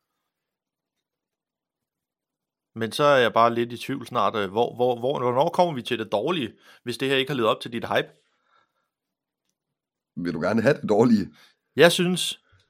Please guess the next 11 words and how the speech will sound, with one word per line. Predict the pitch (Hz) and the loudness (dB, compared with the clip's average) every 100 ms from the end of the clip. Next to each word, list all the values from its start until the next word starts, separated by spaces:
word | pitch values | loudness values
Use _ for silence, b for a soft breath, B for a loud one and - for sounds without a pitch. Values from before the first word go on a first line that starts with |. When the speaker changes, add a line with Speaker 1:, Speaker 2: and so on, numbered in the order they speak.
| _ _ _ _ _ _ _ _ _ | _ _ _ _ _ _ _ _ _
Speaker 1:
Ja, | 104 143 269 - _ _ - | 0 0 0 -10 _ _ -12
vi | 127 | -6
skal | 131 - 123 | -4 0 4
da, | 117 110 104 101 _ _ _ - | 4 4 4 0 _ _ _ -8
det | 156 | -6
skal | 156 151 | -4 -4
vi | 113 | 0
da | |
også | 104 165 208 | 2 2 0
høre | 180 | 0
jo. | 160 | 0